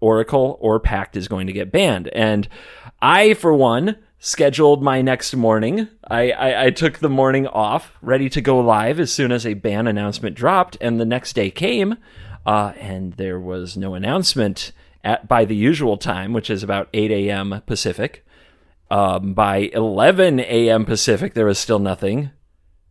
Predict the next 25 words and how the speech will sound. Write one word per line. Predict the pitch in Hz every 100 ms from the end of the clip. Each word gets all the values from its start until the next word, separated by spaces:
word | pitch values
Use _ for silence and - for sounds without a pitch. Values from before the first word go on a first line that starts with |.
| _ _ _ _ _ 127
By, | 127 117 110 110 104 104 104 -
like, | 107 107 101 - - -
three | - 110 135 254 277
P | 220 170
M | 123 117
Pacific, | 120 - 120 117 104
there | 120
was | 107
still | - 123
nothing. | 104 98 120 120
And | 139
I | 147
left | 127 -
the | 101
house. | 120 92 85
I, | 101 101 -
I | 110
had | 110
to | 101
go | 98 101
out, | 98 95
and | 95 92
I | 73 87
think | - 120 107 - -
my | - 92